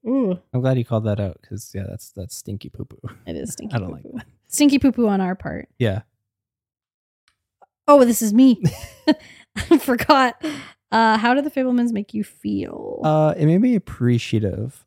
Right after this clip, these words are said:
Speaker 2: of the craft, but wanting a l-, just a little bit more from the storytelling. And a little bit more emotion.
Speaker 1: Yep. Agreed.
Speaker 2: What about you?
Speaker 1: Uh, it made me consistently, but ultimately forgettably engaged.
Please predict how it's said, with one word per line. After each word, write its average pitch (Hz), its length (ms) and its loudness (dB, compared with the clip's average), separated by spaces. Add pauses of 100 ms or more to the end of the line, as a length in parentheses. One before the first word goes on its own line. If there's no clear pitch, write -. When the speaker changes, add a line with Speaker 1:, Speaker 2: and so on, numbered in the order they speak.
Speaker 2:
of 123 160 0
the 123 80 -2
craft, - 680 -4 (680)
but - 220 -2
wanting 131 720 0 (340)
a 123 40 -14
l-, 120 400 -6
just - 320 -10
a 123 40 -4
little 131 360 0
bit 127 180 -2
more 107 240 -2
from 104 180 -6
the 101 60 -4
storytelling. - 840 -8 (1080)
And 113 80 -4
a 135 40 -8
little 156 200 -4
bit 147 200 -2
more 120 480 -2
emotion. - 540 -6 (540)
Speaker 1:
Yep. 311 240 -6 (480)
Agreed. 226 540 -6
Speaker 2:
What 147 100 -2
about 143 160 -4
you? 110 260 -4 (180)
Speaker 1:
Uh, 233 220 -2 (460)
it 262 100 4
made 277 220 6
me 277 180 4
consistently, 262 1300 -2 (120)
but 214 100 -4
ultimately 196 540 -2
forgettably 175 880 -8
engaged. - 540 -14